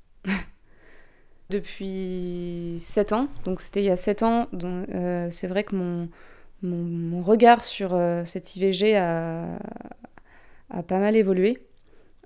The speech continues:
Euh, et je suis assez, euh, surprise d'ailleurs de le constater en fait. <laughs>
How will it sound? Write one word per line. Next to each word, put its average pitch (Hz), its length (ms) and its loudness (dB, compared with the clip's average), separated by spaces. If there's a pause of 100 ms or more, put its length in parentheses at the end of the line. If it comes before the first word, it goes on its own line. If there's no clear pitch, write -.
Euh, 165 720 -4
et 165 360 -4
je - 40 -12
suis - 180 -8
assez, 202 420 -2
euh, 170 340 -4 (580)
surprise 196 460 -4
d'ailleurs 185 220 0
de 180 80 -2
le 170 60 -6
constater 175 420 -6
en 185 60 -4
fait. - 220 -10
<laughs> 190 100 -4